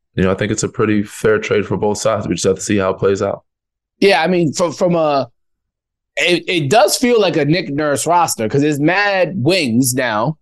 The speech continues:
Speaker 1: Mm-hmm.
Speaker 2: and there's a guy you can go to in isolation in Joel, and there's a, and there's a point guard who could score the ball at times in, in,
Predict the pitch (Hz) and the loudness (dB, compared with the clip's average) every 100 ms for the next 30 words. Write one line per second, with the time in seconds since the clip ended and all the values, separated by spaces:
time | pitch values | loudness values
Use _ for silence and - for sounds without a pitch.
0 | - 101 101 104 110 151 151 147 147 165 | -6 0 2 2 0 0 0 0 -2 -2
1 | 185 185 196 190 190 208 - 170 180 175 | 0 2 2 0 0 0 0 0 2 2
2 | 165 165 170 170 156 143 151 147 139 127 | 2 0 0 0 0 2 2 2 2 2
3 | 123 123 _ - 147 156 147 139 - 143 | 0 -6 _ -4 0 0 0 0 0 0
4 | 139 147 143 131 190 165 151 151 147 139 | 2 2 -2 -2 0 0 2 0 0 -2
5 | 135 - 156 143 127 143 139 123 139 131 | -4 0 2 2 2 2 0 -2 -4 -2
6 | 127 131 123 | -2 -2 -2